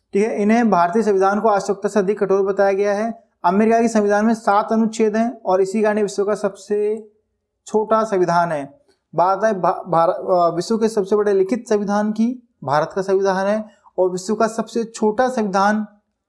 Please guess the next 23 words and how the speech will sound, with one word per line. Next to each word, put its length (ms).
अमेरिका 440
का 100
है, 80
जिसमें 300
कितने 260
अनुच्छेद 400
हैं? 280
मात्र 400
सात 420
अनुच्छेद 540
हैं। 320
ऑस्ट्रेलिया 480
के 100
अनु-, 160
उसमें 400
एक 200
सौ 120
अट्ठाईस 400
हैं 140
और 160
जबकि 280
अफ्रीका 340
में 280